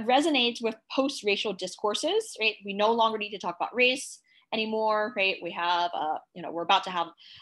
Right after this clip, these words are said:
uh, a Black president, uh, or mixed Black president, right? Uh, Barack Obama.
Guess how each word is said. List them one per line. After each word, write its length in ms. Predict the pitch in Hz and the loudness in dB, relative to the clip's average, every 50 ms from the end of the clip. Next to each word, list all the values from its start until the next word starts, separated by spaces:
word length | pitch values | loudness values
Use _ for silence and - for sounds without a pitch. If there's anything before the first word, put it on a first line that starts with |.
| - - | -4 0
uh, 120 | - 170 - | 0 2 2
a 60 | - | 2
Black 240 | 185 190 180 - - | 2 2 2 2 2
president, 460 | - 302 254 262 233 233 233 233 240 - - - | 2 4 4 4 4 2 2 0 -2 -4 -4 0
uh, 340 | 185 180 170 170 160 160 - - | 2 4 4 6 4 4 2 0
or 60 | 180 | 0
mixed 260 | 180 180 - - - | 0 0 0 0 0
Black 220 | - 220 220 - - | 0 0 0 0 -2
president, 460 | 220 202 202 208 208 208 233 240 - - | -2 -2 -2 -4 -4 -6 -6 -8 -10 -12
right? 240 | 180 180 190 190 - - | -10 -8 -8 -8 -10 -10
Uh, 60 | - - - | -12 -10 -8
Barack 240 | 160 - - - 190 | -8 -8 -6 -8 -2
Obama. 500 | 185 254 254 262 262 269 254 254 254 262 | 2 4 4 4 4 2 2 0 0 -2